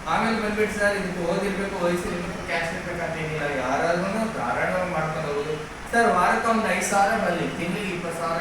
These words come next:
ಇಪ್ಪತ್ತು ಸಾವಿರ ನಮ್ಮ ಮನೆಗೆ ಬಂದ್ರೆ ಇನ್ನ ಪರ್ಸನಾಲಿಟಿ ಡೆವಲಪ್ಮೆಂಟ್ ಆಗುತ್ತೆ. ಇರುತ್ತೆ ಇರೋ ವಾತಾವರಣ, ನಮ್ಮ ಮನೆ ಚೇಂಜ್ ಮಾಡ್ತೀವಿ,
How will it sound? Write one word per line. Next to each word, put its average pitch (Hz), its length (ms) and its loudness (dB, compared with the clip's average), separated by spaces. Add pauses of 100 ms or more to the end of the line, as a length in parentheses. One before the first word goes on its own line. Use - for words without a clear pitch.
ಇಪ್ಪತ್ತು 202 260 -4
ಸಾವಿರ 214 260 2
ನಮ್ಮ 175 160 0
ಮನೆಗೆ 175 260 0
ಬಂದ್ರೆ 180 260 -2
ಇನ್ನ 160 120 -4 (360)
ಪರ್ಸನಾಲಿಟಿ 156 560 2
ಡೆವಲಪ್ಮೆಂಟ್ - 520 6
ಆಗುತ್ತೆ. - 340 -2
ಇರುತ್ತೆ - 280 -2 (360)
ಇರೋ 180 160 6 (140)
ವಾತಾವರಣ, 160 580 4 (140)
ನಮ್ಮ - 180 -2
ಮನೆ 151 180 0 (120)
ಚೇಂಜ್ 156 280 0
ಮಾಡ್ತೀವಿ, 147 380 -2